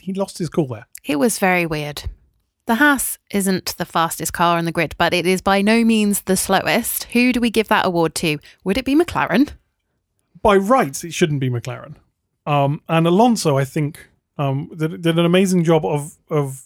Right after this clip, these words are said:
Speaker 1: showing the world how good Alonso is
Speaker 2: <laughs> Yeah.
Speaker 1: and how bad Honda is during the race. His radio messages were, were absolutely sublime in terms of, um, bigging up Alonso,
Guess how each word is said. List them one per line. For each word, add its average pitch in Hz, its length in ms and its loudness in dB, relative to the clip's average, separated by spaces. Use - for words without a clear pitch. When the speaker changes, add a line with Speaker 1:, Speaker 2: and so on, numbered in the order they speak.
Speaker 1:
showing 165 340 0
the 156 80 0
world 151 260 4
how 156 120 -2
good 151 160 0
Alonso 156 500 2
is 117 240 -6
Speaker 2:
<laughs> 202 140 0
Yeah. 202 260 2
Speaker 1:
and 147 140 -2
how 151 180 -2
bad 143 320 -2
Honda 143 440 -2
is 113 400 -10
during 123 200 -4
the 123 80 -4
race. 120 220 -6
His 165 140 -6
radio 175 360 2
messages 143 460 -4
were, 147 220 0
were 151 200 -4
absolutely 151 360 -8
sublime 139 680 0
in 143 120 -2
terms 135 300 0
of, 127 160 -2
um, 131 280 -2
bigging 147 260 0
up 156 140 -2
Alonso, 139 500 -2